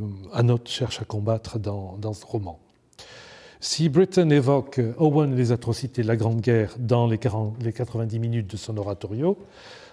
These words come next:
Anot brosse à grands traits une partie de sa vie, la vie d'Owen, dans les œuvres citées et ses traductions, et rappelle la boucherie des batailles emblématiques de la Grande Guerre aux yeux des Britanniques.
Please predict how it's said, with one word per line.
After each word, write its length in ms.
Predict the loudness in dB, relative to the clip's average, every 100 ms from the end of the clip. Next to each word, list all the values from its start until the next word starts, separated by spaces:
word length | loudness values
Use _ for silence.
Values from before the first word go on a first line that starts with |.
| 0
Anot 340 | 2 4 2 -2 -4
brosse 480 | 0 2 2 0 -2
à 80 | 0
grands 200 | 2 -2
traits 320 | -2 -2 0
une 140 | -2
partie 320 | -4 -6 -6
de 140 | -4 -4
sa 180 | -2 -2
vie, 280 | 0 -4 -8 _ _ _ -2
la 80 | 0
vie 140 | 2
d'Owen, 420 | 2 2 2 0
dans 140 | 2 2
les 240 | 2 2
œuvres 240 | 2 2 -4
citées 300 | -4 -2 -2
et 40 |
ses 140 | -2
traductions, 640 | -2 -2 -2 -6 -6 -6 -6 -14 -20 -20 -20 _
et 140 | 2
rappelle 340 | 4 4 2 2
la 120 | 4
boucherie 320 | 2 0 0
des 100 | 2
batailles 500 | 2 0 2 2 2
emblématiques 560 | 0 2 2 2 -2 -2
de 100 | 2
la 80 | 2
Grande 220 | 2 2
Guerre 200 | 2 2
aux 60 | 2
yeux 100 | 2
des 120 | 0
Britanniques. 680 | 0 -2 -4 -6 -12 -20